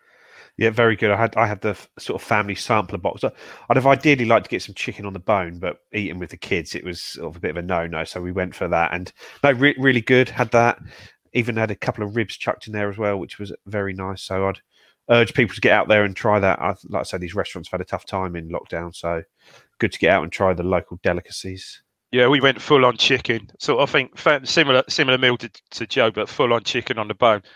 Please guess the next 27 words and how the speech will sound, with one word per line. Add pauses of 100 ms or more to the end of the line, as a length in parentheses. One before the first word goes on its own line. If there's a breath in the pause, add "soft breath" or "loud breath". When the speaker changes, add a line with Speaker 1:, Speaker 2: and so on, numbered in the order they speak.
(140 soft breath)
Speaker 2:
Yeah,
very
good. (120)
Yeah,
yeah,
really (360 soft breath)
thoroughly
enjoyed
that.
And
as
Joe
said,
yeah,
great
to
support, (220)
support
these (440 soft breath)
establishments
now
'cause
the
tough
times
that,
uh,